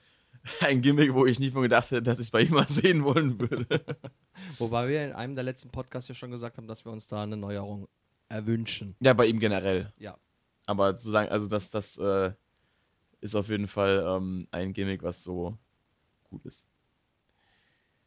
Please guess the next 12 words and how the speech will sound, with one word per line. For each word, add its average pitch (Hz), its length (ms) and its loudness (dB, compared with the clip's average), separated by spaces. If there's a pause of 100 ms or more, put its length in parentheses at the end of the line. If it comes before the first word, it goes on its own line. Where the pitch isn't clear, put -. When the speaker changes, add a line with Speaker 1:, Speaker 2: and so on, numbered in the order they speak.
(180)
Speaker 1:
Genau. 107 520 2 (1160)
Was 101 120 -8
haben 110 120 0
wir 110 80 0
als 104 140 0
nächstes 110 300 -6
gehabt? - 480 -8
Ähm, 135 560 -6
Speaker 2:
Ja, 110 120 -16 (120)
dann 175 840 -12
kam 139 440 -14
ja 143 480 -12